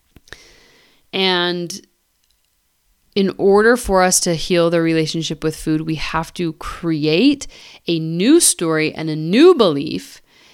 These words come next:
that it is possible for you to build a healthy relationship with food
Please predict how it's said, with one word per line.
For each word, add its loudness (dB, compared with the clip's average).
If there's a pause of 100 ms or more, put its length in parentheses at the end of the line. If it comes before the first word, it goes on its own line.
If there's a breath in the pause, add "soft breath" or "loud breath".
(120)
that 0
it 0
is 2
possible 2
for -6
you -4 (420 soft breath)
to -2 (280)
build 2
a -2
healthy -2
relationship -2
with -2
food -4